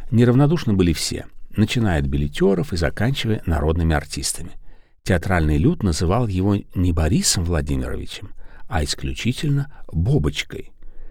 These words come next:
Только не каждому позволительно произносить это вслух. К «бобочке» я относился очень нежно. В последние годы он стал для меня талисманом.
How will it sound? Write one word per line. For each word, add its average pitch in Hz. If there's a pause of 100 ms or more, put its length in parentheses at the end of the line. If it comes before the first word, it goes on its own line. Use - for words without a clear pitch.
(320)
Только 131
не 202
каждому 76
позволительно 95
произносить 85
это 110
вслух. - (640)
К 104
«бобочке» 120 (200)
я 95
относился 92
очень 69
нежно. - (440)
В -
последние 85
годы 131 (220)
он 85
стал 151
для 95
меня 104
талисманом. 73